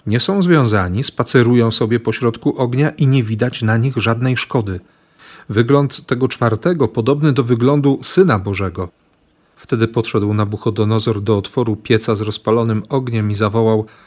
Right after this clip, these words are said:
„Szadraku, Meszaku i Abednego, słudzy najwyższego Boga, wyjdźcie, chodźcie tu”.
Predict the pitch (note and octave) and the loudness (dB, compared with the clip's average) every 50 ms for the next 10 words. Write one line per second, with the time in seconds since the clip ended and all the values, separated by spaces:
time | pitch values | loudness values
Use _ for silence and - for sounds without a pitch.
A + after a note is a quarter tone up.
0 | _ _ _ - - - A2 G2 A2+ B2 A#2+ A#2 - - C3 C3 B2 - - A#2 | _ _ _ -10 -6 -4 -4 0 2 2 2 2 2 0 -2 -2 -2 -2 -2 -2
1 | A2 G#2+ - - A#2 A2+ A2+ - - A#2+ A#2+ A#2 - - _ - C#3+ - - G#2+ | -2 -2 0 0 0 0 0 0 0 -2 -2 -2 -6 -14 _ -4 0 0 0 0
2 | A#2 A2+ A2 A#2 A#2+ A#2 A#2 A2+ A2 A2+ G#2 - - _ _ _ _ _ - - | 0 -2 -2 0 0 0 2 2 2 0 -2 -2 -6 _ _ _ _ _ -6 -4
3 | - - C3+ D3+ D3+ C#3 C#3+ C3 B2+ B2 A#2 B2 - - - - C#3+ C#3 C3+ B2+ | -2 2 2 2 4 4 4 4 4 2 2 0 -2 -2 -2 -2 -2 0 0 0
4 | A#2 A#2 B2 A#2 A2 A2+ G#2+ G2+ - - _ _ _ _ A#2 G#2 A2 D3 C#3 A#2+ | 2 2 2 2 2 2 0 0 -2 -6 _ _ _ _ -4 2 4 6 6 4
5 | G2 - - - - - F2+ F2 - - _ - - - C3+ B2 - - - - | 2 -2 -4 -4 -4 -4 -6 -6 -10 -14 _ -4 0 2 2 2 0 -4 -6 -6
6 | C3+ - - - F2+ A2 | -6 -8 -10 -12 -14 -14